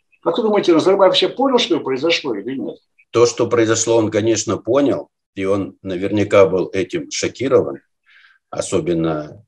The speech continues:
Speaker 2: финалом. Я повторяю, это для него величайшая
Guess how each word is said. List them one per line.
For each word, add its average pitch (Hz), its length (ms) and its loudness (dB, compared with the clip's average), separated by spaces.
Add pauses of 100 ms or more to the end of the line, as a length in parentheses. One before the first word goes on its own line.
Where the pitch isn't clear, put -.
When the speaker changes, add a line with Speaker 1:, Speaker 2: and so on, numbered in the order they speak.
Speaker 2:
финалом. - 640 -6 (380)
Я 107 240 -8
повторяю, 120 580 0
это 90 340 0
для 92 240 -4
него 95 320 -2 (180)
величайшая 98 920 2